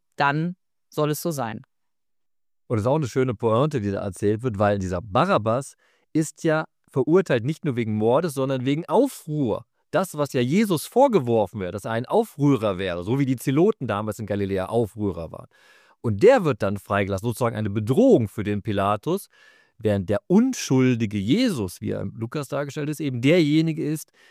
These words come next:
Speaker 2: der nun sich auf den Kreuzweg macht, sein Kreuz tragen muss bis zu Golgotha.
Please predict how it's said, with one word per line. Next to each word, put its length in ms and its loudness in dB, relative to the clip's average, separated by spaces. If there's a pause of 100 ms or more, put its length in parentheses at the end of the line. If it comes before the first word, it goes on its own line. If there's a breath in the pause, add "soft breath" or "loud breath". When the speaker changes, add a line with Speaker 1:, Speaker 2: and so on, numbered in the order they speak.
(380 soft breath)
Speaker 2:
der 240 6
nun 320 2
sich 280 -4
auf 180 -2
den 200 -2
Kreuzweg 800 -2
macht, 580 -4 (720 soft breath)
sein 340 2
Kreuz 380 2
tragen 480 2
muss 220 -2
bis 380 -2
zu 180 -4
Golgotha. 680 0